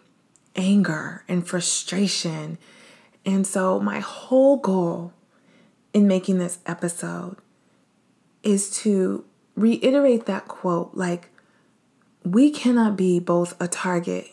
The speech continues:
and a shield. We can't. But if you got one of us and we're down for you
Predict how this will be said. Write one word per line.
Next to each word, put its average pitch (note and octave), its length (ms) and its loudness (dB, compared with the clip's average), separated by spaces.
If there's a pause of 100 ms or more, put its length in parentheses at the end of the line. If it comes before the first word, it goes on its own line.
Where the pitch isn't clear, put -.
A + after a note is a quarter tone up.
(260)
and F3 180 -2
a E3 60 -4
shield. - 600 -10 (1300)
We G3+ 100 4
can't. F#3 440 -6 (880)
But G3+ 160 0
if G3 120 2
you F#3 120 2
got G#3+ 400 -2
one B3+ 160 0
of B3+ 160 -2
us B3+ 440 -4 (280)
and F3+ 260 -2
we're G#3+ 200 2
down F#3+ 360 0
for B3+ 120 0
you C4+ 360 2